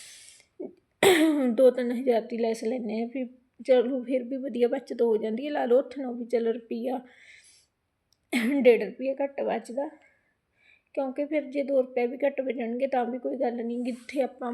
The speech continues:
ਪੰਜ ਕਮਾਉਣੇ ਆ, ਤਿੰਨ ਰੁਪਏ ਕਮਾ ਲਾਂਗੇ ਉਹਦੇ ਪਿੱਛੇ।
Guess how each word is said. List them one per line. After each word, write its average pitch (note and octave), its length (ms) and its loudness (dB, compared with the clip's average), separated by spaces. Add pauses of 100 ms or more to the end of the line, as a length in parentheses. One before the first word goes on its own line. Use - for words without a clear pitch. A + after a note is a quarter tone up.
(120)
ਪੰਜ B3 240 -4
ਕਮਾਉਣੇ A#3 380 -6
ਆ, A#3 40 -6
ਤਿੰਨ A#3 280 -6
ਰੁਪਏ G#3 280 -8
ਕਮਾ A3 280 -8
ਲਾਂਗੇ G#3+ 280 -6
ਉਹਦੇ A3 180 -2
ਪਿੱਛੇ। C#4 400 -12